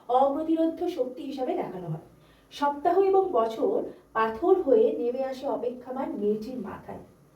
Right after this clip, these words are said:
প্রকৃতি অর্থাৎ বৃষ্টি, ঘাস বুঝিয়ে দেয় যে সময় কারোর জন্য থেমে থাকে না, তা ক্রমশ স্মৃতিকে মুছে ফেলে এবং সময় প্রবাহমান।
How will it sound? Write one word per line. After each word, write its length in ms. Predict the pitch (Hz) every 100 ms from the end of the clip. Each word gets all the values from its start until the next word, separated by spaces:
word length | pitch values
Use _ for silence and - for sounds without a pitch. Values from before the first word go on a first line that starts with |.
| _ _ _ -
প্রকৃতি 500 | 262 269 330 - -
অর্থাৎ 220 | - 226
বৃষ্টি, 460 | 214 220 - 240 202 196
ঘাস 280 | 202 202 208 - 233
বুঝিয়ে 300 | 269 339 -
দেয় 300 | - - - - - _
যে 140 | 226 302
সময় 440 | 294 285 302 311
কারোর 280 | 277 262 269
জন্য 260 | 277 277
থেমে 220 | - 226 240
থাকে 260 | 208 202
না, 180 | 196 220 - - _ _ _ _ _
তা 360 | - 262 - - - _ -
ক্রমশ 220 | 247 262
স্মৃতিকে 560 | 285 208 214 226 277 - - - - 196
মুছে 360 | 214 - 269
ফেলে 240 | - 165 160 -
এবং 280 | 240 220 214 -
সময় 280 | 214 202 - - _ _ _ _
প্রবাহমান। 640 | 208 196 190 165 160 -